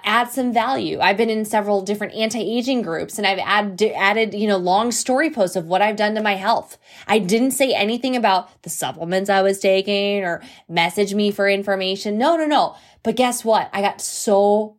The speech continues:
much response from it, and I found new friends. Now, when you join these groups, you can also look for influencers. Influencers are positive. They're active members. Uh, when they post, they get a lot of traction. I go to their profile.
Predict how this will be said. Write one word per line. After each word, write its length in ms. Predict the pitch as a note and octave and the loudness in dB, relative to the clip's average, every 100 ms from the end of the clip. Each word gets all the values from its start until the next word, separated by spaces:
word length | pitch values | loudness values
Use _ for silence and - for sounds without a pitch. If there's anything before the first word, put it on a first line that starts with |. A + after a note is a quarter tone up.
| - | -8
much 480 | F#3 F#3 F3+ - - | 0 0 0 -6 -8
response 600 | F3 - F#3+ A#3+ C4+ - | -8 -4 0 0 0 -4
from 140 | E3+ | -6
it, 120 | D#3 | -4
and 100 | E3+ | -2
I 100 | F#3 | -2
found 300 | G3+ F#3 F#3 | -2 -2 -2
new 120 | G3 G3+ | -2 -2
friends. 560 | - C#4+ - - - - - - | -2 -4 -4 -10 -14 -16 -20 -2
Now, 100 | A3+ | 2
when 120 | A#3 B3+ | 4 2
you 80 | |
join 180 | A#3 C#4 | 2 2
these 120 | D4 | 0
groups, 220 | C#4 B3 - | -2 -4 -2
you 120 | A3+ | -2
can 40 | |
also 300 | - G#3+ B3+ | 0 -2 0
look 260 | G#3+ F#3 - | 0 0 -2
for 160 | G3+ - | -8 -4
influencers. 840 | A#3 A#3+ G#3+ D#3+ D#3+ D#3 - - - _ - | -4 -2 -4 -4 -6 -8 -8 -12 -14 _ 0
Influencers 640 | C4+ D4+ E4+ D#4+ C4+ A3 | 0 2 0 0 0 2
are 160 | F#3+ F3+ | 2 0
positive. 720 | - F#3+ G3+ G#3 G#3 G#3 G3 | 0 2 2 2 2 4 2
They're 160 | F3 - | 0 -2
active 380 | F3+ G#3 G#3+ | -4 -4 -4
members. 680 | G3+ G3 G3 G3+ G3+ G3+ - - - - - | -2 0 2 2 4 2 -2 -16 -20 -12 -2
Uh, 320 | F3 E3+ E3 | 2 4 2
when 120 | F3 | 2
they 140 | G3 F#3+ | 0 0
post, 340 | - G#3 G#3 | 0 0 2
they 80 | G3+ | -2
get 100 | F#3 | 0
a 60 | F3 | -2
lot 120 | E3 | -4
of 80 | - | -4
traction. 600 | A#3+ G#3+ G#3+ - A3 G3+ | 0 0 0 -2 -2 0
I 80 | F#3 | -2
go 160 | F#3+ | 0
to 80 | F#3 | 2
their 160 | F3+ F#3 | 0 0
profile. 680 | - A3 G#3+ G#3+ G#3+ A3 | 0 -2 0 2 2 2